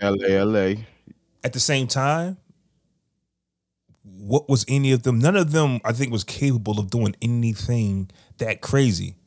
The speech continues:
Speaker 2: because Pac didn't have a wife to sleep with. Like, there were so many
Speaker 1: <laughs>
Speaker 2: things that Pac touched on that what was somebody from New York was gonna say? "When I see you, I'ma shoot you."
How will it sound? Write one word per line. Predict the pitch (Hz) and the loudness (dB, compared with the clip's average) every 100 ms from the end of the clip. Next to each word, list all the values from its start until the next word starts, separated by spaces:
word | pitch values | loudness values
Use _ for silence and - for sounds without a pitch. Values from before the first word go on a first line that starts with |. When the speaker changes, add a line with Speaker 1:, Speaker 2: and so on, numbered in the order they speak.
| _ - _ _ - | _ -20 _ _ -6
Speaker 2:
because | 110 123 104 92 - - _ _ _ _ _ - | -2 0 -2 -4 -10 -18 _ _ _ _ _ -8
Pac | - 135 - | -6 -6 -8
didn't | 117 107 | -8 -2
have | 127 | -2
a | 117 | 0
wife | 110 123 - | -2 -4 -4
to | |
sleep | - 135 123 | -6 -4 -2
with. | 127 156 - - - _ _ _ _ _ _ _ _ - | -2 -4 -6 -18 -20 _ _ _ _ _ _ _ _ -4
Like, | 107 95 | -2 -2
there | 139 | -2
were | 139 | -2
so | - - 165 | -2 -2 -2
many | 160 139 | -2 -2
Speaker 1:
<laughs> | 156 | -2
Speaker 2:
things | 180 160 123 | -2 -2 -4
that | - 120 120 - _ _ _ _ _ _ - | -2 0 -2 -4 _ _ _ _ _ _ -10
Pac | - 139 - | -4 -4 -4
touched | - - - - | -4 -2 -2 0
on | 117 110 135 _ _ _ - - | 0 0 -4 _ _ _ -20 -10
that | 120 107 | -6 -6
what | 101 156 - | -2 -4 -2
was | 151 139 | -2 -2
somebody | 151 143 143 | -2 -2 -4
from | 143 151 | -4 -4
New | 156 | -4
York | 175 | -4
was | 123 | -6
gonna | 123 110 | -6 -4
say? | - 92 87 | -4 -6 -6
"When | 95 | -6
I | |
see | - 139 | -4 -2
you, | 143 131 | -2 -2
I'ma | 101 | -4
shoot | - 135 - | -2 -2 -2
you." | 190 | -2